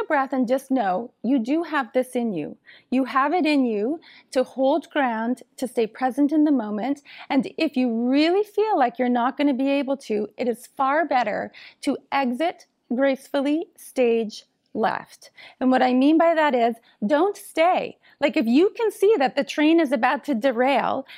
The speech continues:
and you are gonna barf all of that energy all over your child and then have a big mess to clean up, uh, for them and for yourself afterwards, get out of there, but get out of there gracefully. Don't say to your kid, "That's enough.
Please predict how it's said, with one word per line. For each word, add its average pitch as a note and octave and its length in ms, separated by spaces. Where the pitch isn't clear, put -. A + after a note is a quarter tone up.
and C#4 160
you D#4 160
are E4 100
gonna B3 340
barf D4 320
all D#4 180
of B3+ 160
that B3+ 340
energy B3+ 480
all B3+ 200
over B3 160
your B3+ 200
child A#3+ 540
and C4 200
then C#4+ 180
have C4 340
a C4+ 40
big A#3 240
mess B3+ 300
to D4 120
clean C#4+ 260
up, A#3+ 220
uh, B3+ 180
for C#4 220
them B3 320
and A#3 140
for A#3+ 160
yourself B3+ 500
afterwards, G#3+ 580
get D#4+ 280
out E4 280
of D4 100
there, - 400
but A#3 200
get E4 200
out D#4 220
of C#4 80
there B3 140
gracefully. A3 800
Don't E4 260
say D#4+ 160
to D4+ 80
your C#4+ 140
kid, C#4 220
"That's D4 180
enough. D4+ 520